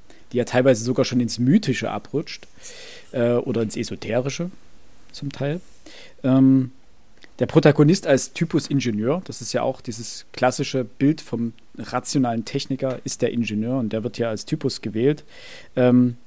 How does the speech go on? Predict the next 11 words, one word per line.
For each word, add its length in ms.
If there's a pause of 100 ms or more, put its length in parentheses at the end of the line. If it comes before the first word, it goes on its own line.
eben 260
Homo 180
Faber, 440
handeln 280
statt 280
reden. 320 (2000)
Ähm, 420 (1120)
und 400
dadurch 460
auch 300
diese, 260